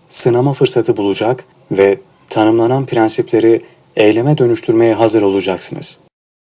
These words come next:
Milyonlarca dolarlık servete sahip olan birkaç yüz kişinin incelenmesiyle bu insanların çok çabuk karara vardıkları ve eğer değiştirirlerse bunu çok yavaş yaptıkları gerçeğini ortaya koymuştur.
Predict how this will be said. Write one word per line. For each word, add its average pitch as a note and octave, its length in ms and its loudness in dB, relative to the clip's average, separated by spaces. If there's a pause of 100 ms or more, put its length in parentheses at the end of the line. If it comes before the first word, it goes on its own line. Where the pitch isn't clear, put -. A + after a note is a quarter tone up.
(1040)
Milyonlarca C3 720 2
dolarlık A2+ 400 2
servete G#2+ 440 0
sahip G#2+ 380 0
olan G#2 300 -2 (100)
birkaç G#2+ 500 -2
yüz A#2 180 2
kişinin A2 420 -2 (100)
incelenmesiyle G#2 1000 0 (140)
bu A2 200 4
insanların B2 720 -2 (260)
çok D#3+ 280 2
çabuk B2+ 300 0
karara A2+ 400 2
vardıkları G#2 640 -2 (260)
ve G#2 140 0
eğer A2+ 340 2
değiştirirlerse A2 1040 0 (1300)
bunu A#2 240 2
çok D#3 260 -2
yavaş A#2+ 300 2
yaptıkları A2+ 460 0
gerçeğini A2 420 2
ortaya G#2 300 -2
koymuştur. G2+ 560 -6